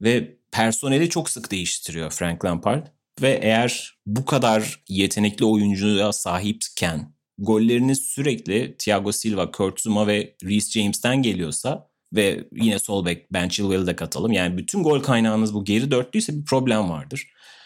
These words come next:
Evet, Tammy Abraham bazı maçlarda kilit açtı. Olivier Giroud hala çok değerli bir parça olduğunu gösteriyor. Hala bence Timo Werner'in ve Abraham'ın ondan öğrenmesi gereken çok şey var. Gerçekten hücumun en değerli parçası olduğunu gösteriyor ama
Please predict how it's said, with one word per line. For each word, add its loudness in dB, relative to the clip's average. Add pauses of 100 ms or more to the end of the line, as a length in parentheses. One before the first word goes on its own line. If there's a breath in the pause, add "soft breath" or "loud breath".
(320 loud breath)
Evet, 0
Tammy 2
Abraham 4
bazı 0
maçlarda -2
kilit 0
açtı. 0 (320 loud breath)
Olivier 2
Giroud -2
hala 2
çok -4
değerli 2
bir 0
parça -2
olduğunu 2
gösteriyor. 0
Hala 2
bence -2
Timo -2
Werner'in 0
ve 0
Abraham'ın -4
ondan -4
öğrenmesi -4
gereken -2
çok -2
şey 0
var. -2
Gerçekten -2 (120)
hücumun 2
en 2
değerli 0
parçası -4
olduğunu -4
gösteriyor -4
ama 0